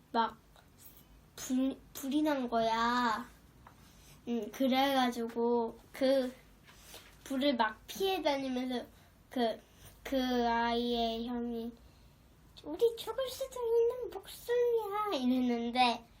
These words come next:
"아닐 거야. 우리는 잘 피할 수 있어."라고 해가지고 형은 용기를 얻게 됐어. 그런데 그 불이 다, 그 소방차가 와서 꺼지고 그,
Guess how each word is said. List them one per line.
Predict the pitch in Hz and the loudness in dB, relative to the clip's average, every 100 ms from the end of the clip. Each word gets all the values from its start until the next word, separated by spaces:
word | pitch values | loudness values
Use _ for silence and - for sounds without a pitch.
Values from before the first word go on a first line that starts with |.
| - - - - | -20 -20 -20 -10
"아닐 | 269 294 427 453 - | -4 -2 0 -2 -2
거야. | 427 415 349 330 339 269 - | 0 2 2 2 0 -6 -12
우리는 | 277 415 453 440 427 415 | -8 -2 0 0 -2 -2
잘 | - 330 - | 2 2 0
피할 | - 466 480 466 | -2 2 2 0
수 | - 494 - | -4 -4 0
있어."라고 | 294 - - 349 359 311 254 | -2 -4 0 2 2 2 0
해가지고 | 262 269 277 254 240 254 262 - - - - | -4 -2 -2 -2 -6 -6 -6 -10 -20 -20 -6
형은 | 320 320 294 | 0 2 2
용기를 | 240 240 240 294 285 | 2 0 0 0 2
얻게 | 240 226 247 240 | 0 -2 -4 -2
됐어. | 233 - - 220 220 - - - - - - | -4 -6 -4 -2 -2 -8 -16 -18 -18 -20 -10
그런데 | 254 254 254 247 247 240 240 | -2 0 2 4 4 4 2
그 | 262 247 233 | 0 2 0
불이 | - 254 254 247 | -2 -4 -2 -2
다, | - 240 240 240 - - | -4 0 2 0 -4 -14
그 | - 262 | -8 -6
소방차가 | 262 285 311 311 302 269 247 | -4 -4 -4 -2 -2 0 2
와서 | 226 240 254 | 2 0 -6
꺼지고 | - 277 240 254 240 320 269 - - - - - - - - - - - | -2 -2 -2 -6 0 2 2 -2 -14 -20 -20 -20 -20 -20 -20 -20 -16 -12
그, | - 294 277 254 - | 0 4 4 4 -2